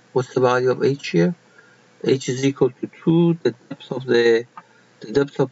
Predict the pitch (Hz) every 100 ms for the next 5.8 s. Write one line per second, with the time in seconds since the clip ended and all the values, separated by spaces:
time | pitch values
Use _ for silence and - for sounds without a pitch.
0 | - - - 147 - 147 - - 120 123
1 | 120 123 95 - - 120 117 117 _ _
2 | _ - - 127 120 113 104 117 117 113
3 | 107 101 98 123 156 156 - - 123 120
4 | 113 107 98 - 107 107 _ - - _
5 | 107 117 107 - 90 90 87